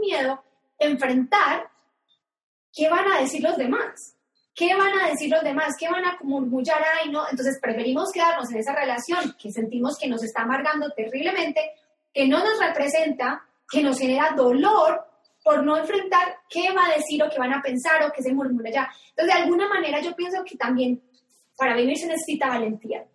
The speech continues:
Y es cierto. Y para lograr los sueños se necesita mucha valentía. Y para ser exitoso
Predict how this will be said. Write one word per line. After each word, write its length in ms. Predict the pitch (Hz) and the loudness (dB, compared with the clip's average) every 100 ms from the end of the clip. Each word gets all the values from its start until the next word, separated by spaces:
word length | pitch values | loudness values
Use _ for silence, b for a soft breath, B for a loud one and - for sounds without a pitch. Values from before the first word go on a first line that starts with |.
| _ - | _ 0
Y 120 | 277 | 0
es 280 | 269 - _ | 0 -6 _
cierto. 640 | - 254 254 233 226 - - | -10 0 0 0 -4 -8 -4
Y 120 | 240 | 0
para 220 | 214 247 | 0 2
lograr 260 | 254 254 277 | 2 0 -2
los 120 | 294 | -2
sueños 240 | 320 339 | -2 -2
se 80 | 320 | -2
necesita 420 | 254 - 220 - - | -4 -6 -8 -10 -6
mucha 500 | 240 339 415 349 294 | -4 0 0 0 -2
valentía. 580 | 247 240 226 247 214 - b b b - | -2 -2 -4 -2 -4 -6 b b b -6
Y 100 | 330 | 0
para 200 | 349 381 | 2 2
ser 100 | 440 | 2
exitoso 520 | 494 453 440 466 480 | 2 4 2 2 0